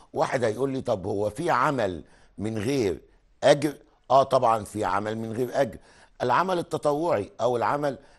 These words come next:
اللي أنا بتبرع بيه أو العمل التطوعي ده أنا ما باخدش عليه أجر، ده ملوش دعوة بقانون العمل، ده يحكم بقانون ال-، القانون المدني. يعني معنى كده لو أنا شغال في مكان وما باخدش في المكان ده أجر،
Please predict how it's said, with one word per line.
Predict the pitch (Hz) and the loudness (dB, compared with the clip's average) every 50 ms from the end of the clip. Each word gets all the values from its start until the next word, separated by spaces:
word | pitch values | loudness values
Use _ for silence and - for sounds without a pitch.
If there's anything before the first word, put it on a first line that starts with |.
| _ - | _ -10
اللي | 104 107 117 135 | -6 -4 -4 -2
أنا | 139 135 123 - - | -2 -2 -4 -6 -6
بتبرع | 101 113 120 - 117 107 120 151 156 147 135 123 110 | -6 -4 -2 0 0 0 2 2 2 2 2 2 2
بيه | 101 92 127 120 - | 0 -2 -4 -4 -2
أو | - 98 104 | -2 -2 0
العمل | 107 104 127 135 127 120 | 0 0 0 0 -2 -4
التطوعي | 113 - - 110 113 110 113 117 113 - - - - _ _ - | -6 -6 -6 -4 -4 -2 -2 -2 -4 -4 -6 -10 -20 _ _ -4
ده | - 131 | -2 -2
أنا | 143 139 | 0 0
ما | 123 | -2
باخدش | 127 - 135 139 - - 139 | -2 -2 -2 -4 -4 -2 0
عليه | 110 127 139 127 120 131 | 0 0 0 0 -2 -2
أجر، | 123 92 90 - - - - _ - - | -2 -2 -6 -10 -12 -16 -20 _ -2 0
ده | 160 180 | 0 2
ملوش | 180 185 190 147 | 2 2 0 2
دعوة | 131 165 165 156 139 | 2 4 4 4 4
بقانون | - - 117 123 139 147 135 | 2 2 0 0 0 0 0
العمل، | 113 98 110 131 120 98 87 82 | 0 0 0 0 0 -2 -2 0
ده | 92 101 101 98 98 - - - - - - _ - | 0 2 2 2 2 0 -4 -10 -20 -20 -20 _ -2
يحكم | 104 139 147 - - - 135 123 113 | -2 -2 -2 -2 -2 -2 -2 -2 -2
بقانون | 101 107 - - 104 104 123 135 131 123 - - - _ _ _ _ - | -4 -4 -4 -4 -4 -4 -2 -2 -4 -4 -6 -10 -16 _ _ _ _ -4
ال-، | 110 104 107 104 104 104 104 104 104 104 | -4 -4 -2 -2 -2 -2 -2 -2 -4 -6
القانون | 95 - - - 110 135 156 143 | -10 -6 -2 -2 -2 -2 -2 -2
المدني. | 117 107 127 135 113 104 87 80 76 - - _ _ _ _ _ - | -2 0 0 2 2 0 0 -2 -4 -10 -12 _ _ _ _ _ -4
يعني | 98 101 90 95 98 104 | -2 0 0 0 -2 -2
معنى | 127 123 117 113 113 | -2 -2 -2 -2 -4
كده | - - 127 110 101 - - - - - _ - | -4 -4 -4 -4 -4 -6 -8 -14 -20 -20 _ 0
لو | 104 104 123 165 | 2 2 2 2
أنا | 202 185 | 2 0
شغال | 135 147 135 110 120 143 156 123 | 0 -2 -2 0 0 0 0 0
في | - 127 | -2 -6
مكان | 104 101 95 - 107 95 85 71 - - - _ - | -6 -6 -4 -4 -4 -4 -4 -6 -10 -18 -20 _ -8
وما | 95 107 107 | -4 -2 0
باخدش | 117 113 - - 196 190 - - 147 | 0 0 0 0 0 0 -2 -4 -8
في | 113 120 113 | -6 -6 -6
المكان | 107 110 113 110 - 151 156 147 135 113 | -6 -6 -6 -4 -2 -2 -2 -2 -2 -2
ده | 123 139 - - 175 | -2 -2 0 0 0
أجر، | 190 170 151 156 - | 0 0 -2 -4 -6